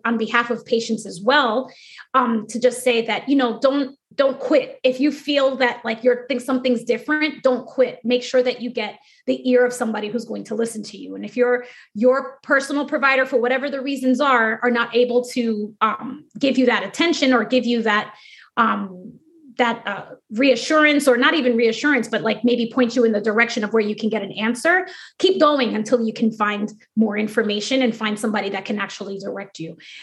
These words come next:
Now, depending on where you live, you know, there might not be a center or a clinic,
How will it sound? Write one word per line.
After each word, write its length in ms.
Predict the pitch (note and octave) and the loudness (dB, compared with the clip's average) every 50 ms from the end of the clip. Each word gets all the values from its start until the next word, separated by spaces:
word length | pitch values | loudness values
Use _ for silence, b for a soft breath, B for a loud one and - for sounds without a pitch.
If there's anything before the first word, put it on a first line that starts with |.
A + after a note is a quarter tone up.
| B B B | B B B
Now, 200 | - C4 C4+ C4 | 2 4 4 4
depending 440 | B3 C4 C4 - - D#4+ E4+ E4+ E4 | 4 2 0 0 0 2 2 2 2
on 140 | D#4+ D4+ C#4+ | 2 2 4
where 100 | D4 D4 | 4 4
you 200 | D4+ C4+ C#4 C4+ | 4 2 0 0
live, 440 | B3 A3+ B3+ C4 C#4+ E4+ F4 D4+ - _ _ _ _ _ | 4 4 4 4 4 0 -2 -6 -12 _ _ _ _ _
you 180 | B3 B3+ C#4+ | -4 -2 0
know, 280 | B3 B3 A#3+ A#3+ A3+ A3 | 0 0 0 -2 -2 0
there 100 | - B3+ | 0 2
might 280 | B3 B3 B3+ C4 B3 B3 | 2 2 2 2 2 2
not 320 | C4 B3+ B3 B3 A3+ - | 0 0 0 -2 -6 -6
be 440 | B3 B3+ B3 B3 B3 B3 A#3+ A#3+ - - | -4 -4 -2 -2 -2 -4 -4 -8 -6 -6
a 80 | B3 | -6
center 580 | B3 - - B3 B3 B3 B3 - B3 B3 A#3+ A3+ | -4 0 0 0 0 0 0 2 2 2 2 0
or 160 | - A#3 A#3+ | -2 -2 -2
a 80 | A#3+ A#3 | -2 -4
clinic, 500 | - - C4+ B3+ A#3+ A#3+ A#3+ A#3 A#3 | -4 -2 0 0 2 2 0 -2 -4